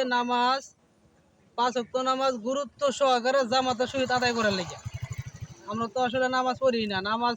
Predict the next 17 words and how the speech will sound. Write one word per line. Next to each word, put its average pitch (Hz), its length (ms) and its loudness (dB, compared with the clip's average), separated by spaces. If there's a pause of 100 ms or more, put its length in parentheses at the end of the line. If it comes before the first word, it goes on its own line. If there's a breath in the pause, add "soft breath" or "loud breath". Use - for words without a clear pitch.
তো 247 60 -4 (160)
আগে 240 260 -4
যে 233 160 -4 (580)
ধান 220 180 -2
কাটি, 233 280 -2 (560)
মাছ 196 260 -2
মারি, 240 220 -2 (460)
মানে 214 240 -6
কত 302 180 0 (120)
বাহানা 277 280 4
দেখাই, 247 280 2 (200)
নামাজ 233 440 0
তো 277 80 -6
নামাজই, 269 480 0
আমরা 208 200 -4
তো 247 100 -6
নামাজ, 247 260 0